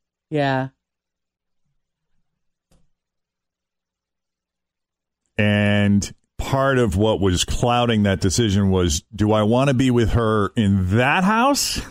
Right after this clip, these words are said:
Speaker 1: Mm-hmm.
Speaker 2: <laughs> or in another house?
Speaker 1: Mm-hmm.
Speaker 2: And I kept coming back to that house. I just, I, there's just something about that house, even though it's her house.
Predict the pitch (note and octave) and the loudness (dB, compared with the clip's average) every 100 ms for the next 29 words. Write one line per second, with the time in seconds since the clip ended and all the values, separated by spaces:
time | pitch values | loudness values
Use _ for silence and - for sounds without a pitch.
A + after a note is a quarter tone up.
0 | - D#3 D#3+ E3 D#3 F3 B3+ G#3+ - _ | -6 -2 0 0 0 0 -2 -4 -12 _
1 | _ _ _ _ _ _ - B2+ B2+ B2+ | _ _ _ _ _ _ -2 0 2 0
2 | C#3 D#3+ F3+ G#3 A#3 G#2 C2+ G2+ - D#3 | 0 2 2 2 0 0 -4 -8 -6 -2
3 | D#3 G3+ D#4 - _ _ _ _ _ _ | 0 0 -2 -6 _ _ _ _ _ _
4 | _ _ _ - G#2 G#2 G2+ - - C#3+ | _ _ _ -2 0 0 -2 -4 -4 -4
5 | - C3+ B2+ A2 G#2 - F#2 F2+ E2+ D#2 | -2 -2 0 0 -2 -2 -2 0 0 0
6 | C2+ B1+ - _ _ _ _ _ _ _ | -2 -6 -16 _ _ _ _ _ _ _
7 | _ _ _ _ _ _ - - F2+ D#2+ | _ _ _ _ _ _ -14 -4 -2 0
8 | F2+ G#2+ G2 - - _ _ _ _ _ | 0 0 -2 -6 -14 _ _ _ _ _
9 | _ _ _ _ _ _ _ _ - F2 | _ _ _ _ _ _ _ _ -10 -4
10 | F2+ F#2 D#2 A2+ - B2 G#2+ G#2+ F#2+ G2 | -2 -2 -2 -2 -2 -2 -2 -2 0 -2
11 | - G2+ G2 D3 B2+ G#2 G2+ A2+ A#2 A#2+ | -2 -2 0 0 0 0 0 0 2 0
12 | A#2 - - C#3+ D3 A#2+ E2 C2+ C2+ - | 0 -2 -2 -2 0 -2 -2 -4 -6 -14